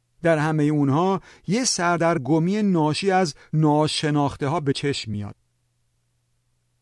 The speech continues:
به هر حال در وجود همهٔ آدمیان در هر عصر و دورانی این حس وجود داشت که می‌دونستند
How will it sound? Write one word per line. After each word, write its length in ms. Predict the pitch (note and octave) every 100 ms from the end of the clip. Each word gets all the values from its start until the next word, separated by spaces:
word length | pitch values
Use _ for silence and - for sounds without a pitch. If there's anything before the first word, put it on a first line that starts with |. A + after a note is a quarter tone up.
| _ -
به 80 | F3+
هر 200 | F#3+ F3+
حال 240 | G3+ C3 - _ -
در 260 | E3 F3 F3
وجود 600 | D3 F3 D3 E3 C4 G3+ D3 - _
همهٔ 380 | - F3+ A3+ C4+
آدمیان 800 | G#3 F#3 E3 D3 C3+ C#3 E3 E3+ _ _ -
در 180 | F3+ F3
هر 340 | E3+ A3+ A#3 -
عصر 340 | G#3 G#3 -
و 60 | D#3+
دورانی 840 | A#2 D3+ D#3 E3+ G#3+ G#3 E3 E3+ - -
این 200 | B3 A3
حس 300 | F#3 - F3+
وجود 360 | E3 G3+ D#3+
داشت 340 | B2+ F#3 C3+ - - -
که 100 | F#3+
می‌دونستند 840 | F3 G#3 A#3+ A#3+ E3 - C#3 B2